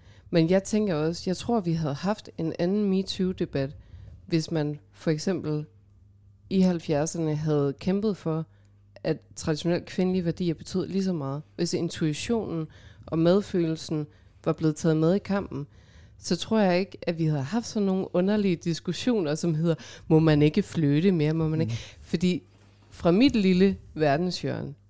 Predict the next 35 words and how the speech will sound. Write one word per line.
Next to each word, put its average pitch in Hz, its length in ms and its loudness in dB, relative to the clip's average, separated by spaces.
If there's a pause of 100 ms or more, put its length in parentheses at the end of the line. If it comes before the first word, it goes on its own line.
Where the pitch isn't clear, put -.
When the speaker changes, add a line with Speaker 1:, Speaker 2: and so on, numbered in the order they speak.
(120)
Speaker 1:
så - 180 -4
kan 190 240 2
de 202 100 0
fleste 220 400 0
mennesker 156 380 0
jo 131 120 -2
godt 170 200 -6
mærke, 131 340 -4 (220)
om 160 140 2
nogen 165 240 2
har 170 80 4
lyst 151 260 -2
til 160 100 -4
en 151 60 -4
tilnærmelse 151 760 -4
eller 143 160 -2
ej. 147 260 -4
Speaker 2:
Mm. 95 80 -8 (380)
Speaker 1:
Så 190 120 -2
er 175 40 2
der 180 120 4
desværre 180 480 0
stadig, 208 600 -2
selvom 170 340 -2
de 131 120 -6
fleste 214 360 -4
godt 165 180 -4
kan 160 120 -6
mærke 160 240 -4
det, 165 100 -6 (320)
for 170 120 -2
mange, 151 240 -2
der 180 120 -6
ikke - 180 -6
kan. 139 280 -6